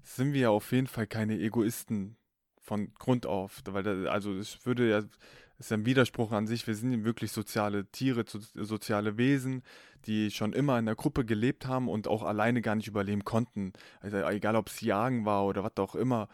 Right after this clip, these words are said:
ähm, das ging ja gar nicht alleine. Dementsprechend sind wir auf jeden Fall sozial gepolt. Vielleicht hat sich das tatsächlich durch diesen ganzen, vor allem jetzt die letzten, le-, die letzten Jahrzehnte, vielleicht durch diese ganzen, ähm,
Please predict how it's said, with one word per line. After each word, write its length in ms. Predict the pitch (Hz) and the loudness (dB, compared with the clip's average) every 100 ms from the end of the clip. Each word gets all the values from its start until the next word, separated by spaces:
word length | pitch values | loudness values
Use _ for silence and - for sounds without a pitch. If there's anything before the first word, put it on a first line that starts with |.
| - - - - | -18 -20 -20 -10
ähm, 300 | 104 95 95 | -6 -6 -6
das 220 | 101 - | -6 -4
ging 160 | 117 117 | -2 2
ja 140 | 113 | 4
gar 160 | 98 98 | 2 -2
nicht 140 | - | -2
alleine. 340 | 87 95 95 | -2 0 0
Dementsprechend 500 | 95 110 117 127 123 | 0 0 0 -2 -2
sind 220 | 117 147 175 | 0 2 4
wir 100 | 101 | 4
auf 160 | 107 | 4
jeden 160 | 131 147 | 0 0
Fall 200 | 131 117 | 0 0
sozial 560 | 107 131 - 120 110 120 | 0 -2 -2 0 0 0
gepolt. 640 | 107 123 139 185 202 - _ _ - - - - - _ | -2 0 0 0 -6 -18 _ _ -20 -20 -20 -20 -20 _
Vielleicht 360 | - 117 147 165 | -2 4 4 2
hat 120 | 180 | -4
sich 100 | 156 | -2
das 180 | 147 135 | -2 0
tatsächlich 500 | 127 - 160 147 - | -2 -2 -2 -2 0
durch 180 | 139 135 | 0 0
diesen 280 | 127 123 120 | -4 -2 -2
ganzen, 300 | 123 - 123 | -2 -4 -4
vor 140 | 95 | 0
allem 160 | 110 123 | 0 0
jetzt 240 | 120 - | -2 -4
die 60 | 113 | -2
letzten, 480 | 117 - - 117 113 - - - | -2 -2 -4 -4 -6 -16 -18 -2
le-, 160 | 113 | -2
die 120 | 104 110 | 0 0
letzten 280 | 113 - 120 | 0 0 -2
Jahrzehnte, 560 | 107 - 123 127 131 | -2 0 0 0 -2
vielleicht 400 | 120 107 107 - | -4 0 0 2
durch 140 | 107 - | -2 -2
diese 280 | 101 101 | -6 -6
ganzen, 600 | 95 101 113 101 98 92 87 | -4 -4 -4 -6 -6 -6 -6
ähm, 380 | 85 85 71 | -6 -8 -10